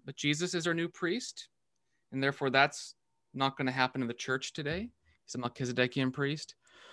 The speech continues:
And there are certain things that are built around Israel and their time in history for civil law, like "don't wear two different kinds of, uh, material in your garments," that may be illustrated principles like "you should be holy,"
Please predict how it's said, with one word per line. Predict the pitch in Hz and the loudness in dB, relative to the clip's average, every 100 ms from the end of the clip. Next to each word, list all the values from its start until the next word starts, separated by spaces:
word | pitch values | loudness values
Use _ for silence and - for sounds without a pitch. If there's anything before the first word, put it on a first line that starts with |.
| - - - _ | -20 -20 -20 _
And | 147 160 | 4 8
there | 170 | 10
are | |
certain | 165 196 180 | 10 8 6
things | 185 170 175 | 6 4 4
that | 160 143 | 6 8
are | 143 139 - 131 | 8 8 0 0
built | 151 165 147 | 4 4 2
around | 139 143 143 | 4 4 4
Israel | 131 147 147 156 139 | 4 4 6 4 4
and | 127 | 2
their | |
time | 120 139 131 | 0 2 2
in | 131 | 2
history | 135 - 135 | 0 -2 -2
for | 127 | -2
civil | - 139 123 113 | 0 2 4 6
law, | 117 123 139 | 6 6 4
like | - - | 0 0
"don't | 135 135 | 4 8
wear | 131 120 _ - - - | 8 6 _ -20 -20 -6
two | - 160 | 6 8
different | 143 143 | 8 6
kinds | 135 | 6
of, | 123 - | 4 0
uh, | 123 123 | 6 6
material | 104 127 - 139 131 | 6 2 4 6 6
in | |
your | 123 | 6
garments," | 123 120 147 185 - - - | 6 6 6 2 -4 -10 -6
that | 131 139 | 0 6
may | 151 | 6
be | 147 | 6
illustrated | 156 175 190 - 143 127 123 - _ _ _ _ - | 10 10 10 8 8 8 6 -4 _ _ _ _ 6
principles | 170 180 143 123 123 120 | 6 8 6 6 6 6
like | 120 120 | 2 4
"you | |
should | 127 123 | 0 0
be | 123 | 0
holy," | 127 120 127 190 | 4 6 6 2